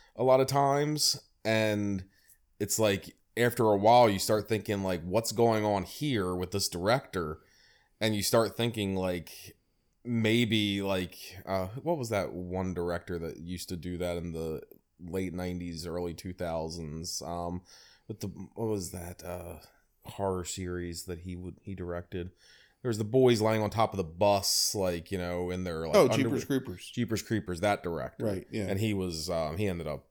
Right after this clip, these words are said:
Speaker 1: I think, getting arrested for, um,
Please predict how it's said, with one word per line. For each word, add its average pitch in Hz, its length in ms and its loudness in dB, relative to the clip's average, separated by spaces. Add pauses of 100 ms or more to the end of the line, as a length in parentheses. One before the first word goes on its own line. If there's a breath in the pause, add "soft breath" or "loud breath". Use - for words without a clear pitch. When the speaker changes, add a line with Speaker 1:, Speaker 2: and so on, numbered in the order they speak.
Speaker 1:
I 73 80 -6
think, 76 200 -10
getting 76 200 -8
arrested 65 480 -10
for, 73 520 -8
um, 87 580 -8